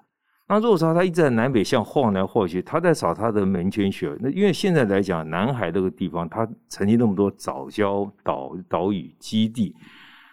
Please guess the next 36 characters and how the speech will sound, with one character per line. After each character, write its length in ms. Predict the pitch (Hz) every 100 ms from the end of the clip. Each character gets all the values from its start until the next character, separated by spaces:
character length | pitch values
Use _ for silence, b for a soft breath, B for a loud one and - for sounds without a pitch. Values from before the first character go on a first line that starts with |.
| B B
它 100 | -
有 140 | 190 151
那 120 | 175
么 80 | 131
多 160 | 117 113
艘 100 | 110
航 200 | 98 98
空 120 | 104
母 80 | 80
舰， 260 | - 82 82 _
所 120 | -
以 60 | 165
它 160 | - -
一 160 | 190 208
定 180 | 214 139
会 160 | 120 -
实 320 | - - 104 101
施 180 | - 117
一 60 |
个 140 | 113 98
所 180 | 90
谓 80 | 87
的 100 | 82
海 320 | - - 76 73
空 360 | - 123 131
联 160 | 95 87
合 120 | 90
训 200 | 85 92
练， 140 | 80 73
跟 160 | 107
航 160 | 90 95
空 160 | 110
母 60 | 90
舰 200 | - 82
等 220 | - 85
等。 160 | 92 73